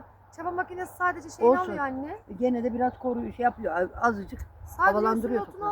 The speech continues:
Speaker 1: alıyor ya. Doğru düzgün çapalanmıyor ki. Ya çapa şey yok. Tek keserin girdiği kadar girsin. Tek keser kadar da girmiyor ki onun kök şeyi, ucu.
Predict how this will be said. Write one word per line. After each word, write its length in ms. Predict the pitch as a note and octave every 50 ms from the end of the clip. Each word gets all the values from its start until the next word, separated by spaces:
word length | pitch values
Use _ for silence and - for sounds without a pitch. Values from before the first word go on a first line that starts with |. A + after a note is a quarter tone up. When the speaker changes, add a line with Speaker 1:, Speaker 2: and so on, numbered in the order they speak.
| G4+ G#4 G4+
Speaker 1:
alıyor 40 | F#4
ya. 180 | E4 D#4 B3+
Doğru 180 | C#4 D#4 D#4+ C#4+
düzgün 140 | C#4+ E4 C4+
çapalanmıyor 580 | - D4+ D4 - D#4+ D#4+ F4+ G4 G#4 A4 A4+
ki. 160 | G#4 - - B3
Ya 200 | C4+ C#4 C4+ -
çapa 460 | - - D4 - - G4+ G4+ G#4 G#4 - - - _ - - - - - -
şey 300 | - - - D4 E4 F#4
yok. 180 | A4 G4+ C#4 - - _ _ _ _ _ _ _ _ _
Tek 220 | - F#4 - -
keserin 420 | - E4+ - - F#4 F#4+ G4 F#4 D4
girdiği 280 | D#4 D#4+ C4 F4 G4 -
kadar 280 | - F#4+ F4+ D#4 C#4+
girsin. 360 | B3+ A3 A3+ - - - A#3+ G#3+ -
Tek 160 | C#4 C#4 -
keser 300 | D4 C#4+ - F4+ F4+ F4+
kadar 280 | - G#4+ A4+ A4+ G#4+
da 60 | - E4+
girmiyor 380 | A#3+ C#4+ C4 B3+ C#4+ G4 A4
ki 100 | - G4
onun 180 | - C#4+ C4+ B3
kök 240 | - - A3+ G3+ -
şeyi, 200 | - - A3 -
ucu. 280 | - A3 F#3 - F#3+